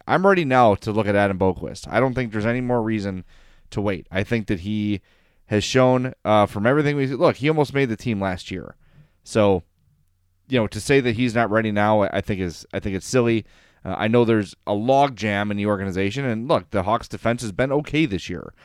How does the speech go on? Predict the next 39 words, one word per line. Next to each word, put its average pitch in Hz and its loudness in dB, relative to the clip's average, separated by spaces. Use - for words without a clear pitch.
They 104 0
haven't 131 0
been 123 4
as 113 0
brutal 120 4
as 98 2
a 101 0
lot 107 2
of 104 0
us 104 -2
expected, 95 -2
but, 104 2
uh, 98 0
I 95 -2
think 120 -2
at 107 -2
the 98 0
first 113 -2
sign 104 0
of 95 -4
trouble, 90 0
Adam 90 -2
Boqvist 90 -4
will 90 -10
be 90 -6
here. 82 -10
Next, 156 2
let's 170 -4
go 170 4
to 151 0
the 120 2
Twitter 143 4
account 123 0
at 135 4
L 131 2
O 113 4
underscore 104 0
Blackhawks. 110 4
Eric 131 4